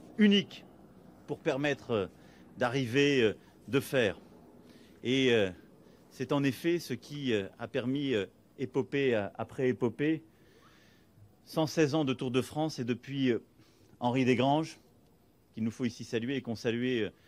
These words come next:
tout ailleurs, tout à l'heure, ce sont des inventions constantes. J'en recherchais les dates. Dix-neuf cent cinquante-trois pour le maillot vert, dix-neuf cent soixante-quinze pour le maillot à pois.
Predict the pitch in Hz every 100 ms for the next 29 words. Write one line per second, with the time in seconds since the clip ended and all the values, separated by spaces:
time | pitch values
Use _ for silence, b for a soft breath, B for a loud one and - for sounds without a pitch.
0 | b b 117 131 123 135 - 127 131 135
1 | 170 147 127 110 135 123 131 139 127 143
2 | 123 131 - 175 180 - - - b b
3 | - 113 120 123 - 113 117 160 165 -
4 | _ b b b b b b _ 110 160
5 | 180 175 - 175 170 160 156 135 160 151
6 | 131 127 127 131 123 147 170 147 110 175
7 | 160 160 - 156 147 123 131 120 147 143
8 | - 123 120 117 113 117 113 104 90 92